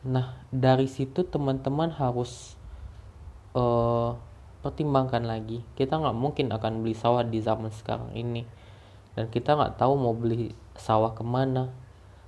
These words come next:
Ap-, mungkin kalau untuk orang yang tinggal di desa, kita tahu beli sa-, sawahnya di mana.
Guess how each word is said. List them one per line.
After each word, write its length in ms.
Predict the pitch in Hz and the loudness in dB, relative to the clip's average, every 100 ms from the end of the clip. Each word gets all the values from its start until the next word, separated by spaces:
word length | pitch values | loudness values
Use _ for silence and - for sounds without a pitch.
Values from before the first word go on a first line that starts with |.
| - - - | -20 -20 -8
Ap-, 220 | 117 - | -6 -6
mungkin 400 | 101 117 139 175 | -4 -4 -2 -2
kalau 400 | 175 120 110 110 | 4 6 6 4
untuk 240 | 113 113 - | 2 0 2
orang 260 | 113 113 | 0 -2
yang 100 | 113 113 | -4 -6
tinggal 260 | 113 113 | -4 -2
di 140 | 110 113 | 0 0
desa, 380 | 113 110 151 151 | -2 0 -2 0
kita 240 | 127 135 | -2 -2
tahu 240 | - 143 135 | 2 4 4
beli 220 | 117 110 | 2 -4
sa-, 260 | - 113 - | -2 -4 -4
sawahnya 500 | - 113 110 113 127 | -4 0 2 0 0
di 140 | 131 120 | -2 -2
mana. 340 | 120 117 117 | -2 -2 -4